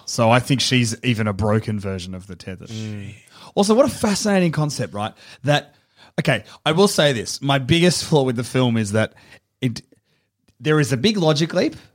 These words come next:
Speaker 2: Mm.
Speaker 1: towards the end, which is that, for whatever reason,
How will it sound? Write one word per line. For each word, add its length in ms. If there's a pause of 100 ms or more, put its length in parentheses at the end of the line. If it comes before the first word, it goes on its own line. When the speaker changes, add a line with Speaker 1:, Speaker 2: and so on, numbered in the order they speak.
Speaker 2:
Mm. 140
Speaker 1:
towards 300
the 200
end, 440 (420)
which 220
is 140
that, 400
for 240
whatever 260
reason, 540